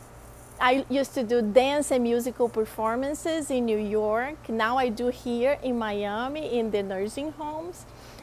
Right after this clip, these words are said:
So many times the elderly, they can't even clap because they are so sick. And when they finish the performance, we go around them saying, "Thank you for coming, we're so happy."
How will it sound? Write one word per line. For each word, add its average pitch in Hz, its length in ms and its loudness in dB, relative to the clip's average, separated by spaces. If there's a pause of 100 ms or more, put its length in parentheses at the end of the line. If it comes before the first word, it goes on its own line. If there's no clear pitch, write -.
So 320 360 8
many 330 360 2
times 320 380 -2
the 285 200 4
elderly, 294 720 0 (240)
they 330 200 4
can't 349 400 2
even 311 360 2
clap 359 400 0 (120)
because 277 300 -2
they 294 120 -2
are 294 80 0
so 320 280 -2
sick. - 600 -2 (520)
And 302 160 6
when 294 140 4
they 285 100 4
finish 415 440 0
the 311 140 0
performance, 254 680 0
we 330 160 4
go 370 200 2
around 277 520 2
them 220 220 0
saying, 220 320 -2
"Thank 285 460 -2
you 269 580 0 (380)
for 220 140 2
coming, 285 840 0
we're 233 140 2
so 262 220 -2
happy." 277 560 -2